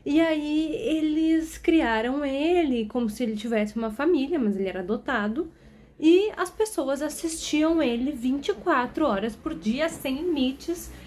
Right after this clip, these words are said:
e sabiam de toda a vida dele, era tudo uma encenação, só que ele não sabia.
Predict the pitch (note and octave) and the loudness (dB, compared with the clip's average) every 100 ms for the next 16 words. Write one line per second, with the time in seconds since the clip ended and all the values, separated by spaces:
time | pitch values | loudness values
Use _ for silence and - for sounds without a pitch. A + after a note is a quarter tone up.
0 | - - D4+ E4+ A4 G#4+ C#4 D4+ E4 - | -20 -6 0 0 2 0 0 0 0 -2
1 | C#4 C4+ C#4 C4 D#4+ B3+ A#3 C4 C#4 A#3+ | -2 -2 -2 -2 -2 0 0 0 -2 -2
2 | - B3+ C#4+ C#4 C#4 C#4+ C4+ D4 - A#3+ | -2 -2 0 -2 -2 -2 -2 -4 -2 0
3 | A#3 D#4 - - - - E4+ E4 G#4+ G4 | 0 -2 -8 -16 -16 0 2 2 2 2
4 | C4 C4 C#4+ - F4 D4+ D4 | 2 0 -2 -2 -2 0 -2